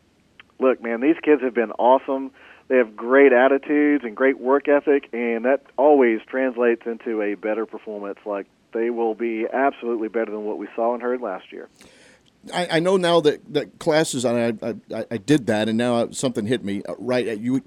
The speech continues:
Speaker 2: you have them now in classwork and then get them. When, when will you get them now? Is it later in the day to continue to work?
Speaker 1: Yes, we, our class period's three to five every afternoon.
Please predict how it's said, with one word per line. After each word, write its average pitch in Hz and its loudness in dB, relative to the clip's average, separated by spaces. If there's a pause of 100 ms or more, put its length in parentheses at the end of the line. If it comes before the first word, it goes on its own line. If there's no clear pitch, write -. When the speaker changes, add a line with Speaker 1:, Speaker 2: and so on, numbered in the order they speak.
(300)
Speaker 2:
you 123 -2
have 165 0
them 139 0
now 147 0
in 135 0
classwork 143 0 (480)
and 123 0
then 160 2
get 123 4
them. 113 0
When, 175 -2
when 165 -2
will 170 4
you 143 -4
get 135 0
them 123 2
now? 117 -2
Is 87 -6
it 101 -8
later 160 2
in 165 -2
the 156 0
day 160 2 (300)
to 139 0
continue 151 2
to 147 -2
work? 143 0 (800)
Speaker 1:
Yes, 127 2 (100)
we, 185 4
our 160 2
class 139 4
period's 127 0 (100)
three 131 -2
to 110 -6
five 104 -4
every 92 -10
afternoon. 87 -14